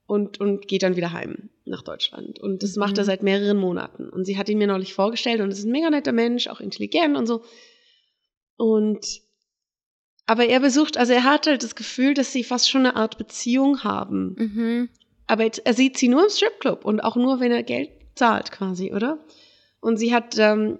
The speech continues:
Speaker 1: jetzt irgendwie vor zwei Monaten eine Reise gemacht durch Deutschland mit ihrem tatsächlichen Freund, von dem ihr Stammgast aber nichts weiß.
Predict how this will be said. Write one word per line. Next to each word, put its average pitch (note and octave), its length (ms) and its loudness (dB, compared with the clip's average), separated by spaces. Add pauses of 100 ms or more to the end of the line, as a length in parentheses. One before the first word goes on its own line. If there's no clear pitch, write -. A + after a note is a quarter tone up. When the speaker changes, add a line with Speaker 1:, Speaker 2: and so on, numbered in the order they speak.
Speaker 1:
jetzt A3 240 -4
irgendwie A3+ 200 0
vor A3 160 -4
zwei G#3+ 200 2
Monaten A3 440 4
eine G#3 140 2
Reise G3 300 2
gemacht C#4 380 2
durch C4 140 -2
Deutschland A#3+ 420 0
mit A3+ 180 -2
ihrem G#3 360 0 (160)
tatsächlichen A3+ 580 -4
Freund, G3+ 640 0 (960)
von A3+ 200 0
dem A#3 180 2
ihr B3 140 4
Stammgast B3 400 0
aber A#3 80 4
nichts A#3 240 0
weiß. - 380 -14